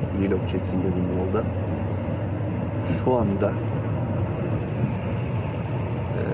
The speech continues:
Fushino sularında işe doğru gidiyoruz. Güzel bir sabah, hava soğuk. Soğumaya başladı yavaş yavaş. Aşırı yağmur vardı, sıcak vardı. Şu an böyle hafif böyle kasvetli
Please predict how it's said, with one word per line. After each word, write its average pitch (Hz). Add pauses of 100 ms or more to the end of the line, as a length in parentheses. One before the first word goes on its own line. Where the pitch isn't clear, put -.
(160)
Fushino 98 (260)
sularında 95 (920)
işe 98
doğru 95
gidiyoruz. 98
Güzel 104
bir 104
sabah, 98
hava 98
soğuk. 101 (1040)
Soğumaya 98
başladı 92
yavaş 85
yavaş. 90 (120)
Aşırı 98
yağmur 98
vardı, 95
sıcak 98
vardı. 95 (920)
Şu 101
an 98
böyle 98
hafif 95
böyle 101
kasvetli 101